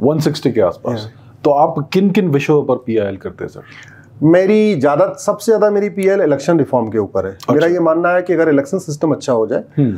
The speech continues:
Speaker 2: अच्छे लोग संसद विधानसभा में पहुंचना शुरू हो जाए,
Speaker 1: हम्म।
Speaker 2: तो देश की बहुत सारी समस्याओं का समाधान हो सकता है।
Speaker 1: बिल्कुल।
Speaker 2: दूसरा, मेरा फर्म बिलीव है कि भारत की अस्सी परसेंट समस्याओं का समाधान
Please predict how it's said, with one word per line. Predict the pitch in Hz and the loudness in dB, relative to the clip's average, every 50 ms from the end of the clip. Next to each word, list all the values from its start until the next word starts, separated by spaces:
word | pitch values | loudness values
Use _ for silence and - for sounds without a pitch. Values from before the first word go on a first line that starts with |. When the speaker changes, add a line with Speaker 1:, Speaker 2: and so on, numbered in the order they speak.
| 90 92 - | -6 -4 -2
Speaker 2:
अच्छे | 151 147 147 - - 214 214 | -2 -2 -2 -2 0 0 2
लोग | 208 202 202 202 202 | 4 2 2 0 0
संसद | - 180 170 160 - 170 | -2 -2 -2 0 0 0
विधानसभा | 165 156 139 143 143 143 147 139 143 | 2 2 0 0 -2 -2 -2 -2 -2
में | 147 143 | -4 -4
पहुंचना | 139 - 120 113 107 - 123 113 | -2 -2 -2 -2 -2 -4 -4 -4
शुरू | 107 117 104 107 | -4 -4 -6 -4
हो | 101 104 | -4 -2
जाए, | 101 110 135 - - - | -2 -2 -2 -2 -2 -2
Speaker 1:
हम्म। | 139 131 143 196 | 0 0 0 0
Speaker 2:
तो | 196 - 156 | 0 -2 -2
देश | 135 127 175 180 175 | 2 2 0 0 0
की | - 165 | -4 -6
बहुत | 120 123 127 - 185 185 | -4 -2 -2 -2 -2 0
सारी | - 147 139 123 | 0 -2 -2 0
समस्याओं | 139 127 120 113 - 131 120 120 | -2 -2 -2 -2 -2 -4 -2 -2
का | 123 | -4
समाधान | - - 107 104 92 95 98 95 | -4 -4 -4 -4 -4 -4 -6 -8
हो | 95 | -8
सकता | 90 - 95 - - 131 | -10 -12 -12 -10 -4 0
है। | 135 | 0
Speaker 1:
बिल्कुल। | 143 131 - - - - _ - _ - - - - - - - - - - - - - - - | 0 0 -2 -8 -10 -10 _ -20 _ -20 -20 -20 -20 -20 -20 -20 -20 -20 -20 -20 -20 -16 -10 -6
Speaker 2:
दूसरा, | 117 113 170 185 170 180 202 214 214 | 0 2 2 2 2 2 2 2 2
मेरा | 208 196 196 196 202 196 | 2 0 0 0 0 -2
फर्म | - - - - - 202 226 226 220 | -4 -10 -8 -2 0 0 0 2 2
बिलीव | 190 190 180 180 185 160 165 | 0 2 2 2 0 0 0
है | 170 180 185 175 | 0 0 0 -2
कि | 180 - 185 | -4 -4 -4
भारत | 147 127 127 147 156 160 180 175 - | -4 -2 0 0 0 0 0 -4 -4
की | - 180 - - - | -6 -8 -8 -6 -6
अस्सी | 175 165 - - - - 240 254 254 | -4 -4 -4 -4 -4 0 2 2 2
परसेंट | - 254 - 185 180 - - 196 196 185 | 2 2 0 0 0 0 0 -2 -2 -2
समस्याओं | - - 156 156 147 147 - - 160 143 151 156 | -2 -2 -2 -2 -2 -2 0 0 0 0 0 0
का | - 147 135 | 0 -2 -2
समाधान | 127 - 139 127 123 120 107 113 127 147 170 | 0 0 0 0 0 0 0 0 -2 -2 -2